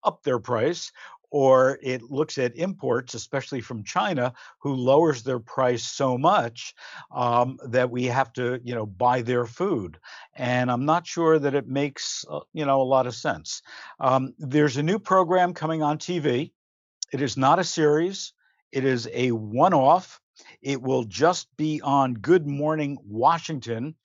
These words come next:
and it's called Stall Wars. Is this a s-, something you're gonna watch, Sally, and what is it?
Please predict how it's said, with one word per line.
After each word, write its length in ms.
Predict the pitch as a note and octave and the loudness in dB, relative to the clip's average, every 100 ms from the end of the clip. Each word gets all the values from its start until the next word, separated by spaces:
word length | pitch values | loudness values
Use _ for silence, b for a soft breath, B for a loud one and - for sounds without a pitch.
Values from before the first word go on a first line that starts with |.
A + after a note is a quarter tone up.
| B B - | B B -6
and 140 | C3+ | -4
it's 180 | C#3 - | -4 -4
called 400 | - C#3 C#3 B2+ | 0 4 4 2
Stall 500 | - - G3+ G3+ F3+ | -8 -2 4 4 4
Wars. 680 | C#3 B2 - D#2+ - - - _ _ _ | 0 -6 -6 -10 -16 -18 -20 _ _ _
Is 140 | C3 A#2 | -12 -6
this 240 | D#3 - | -6 -6
a 40 | |
s-, 160 | C#3 - - _ | -10 -12 -14 _
something 380 | - E3+ D3+ D3+ | -4 -2 -2 -4
you're 140 | D3 | -4
gonna 160 | C#3 C#3+ | -2 0
watch, 340 | C3+ D3 - | 2 2 0
Sally, 360 | - D#3+ E3 D#3+ | 0 0 2 0
and 200 | C3+ A#2+ | -2 -4
what 220 | A#2+ C3 | -2 -2
is 160 | A#2 | -2
it? 80 | - | -8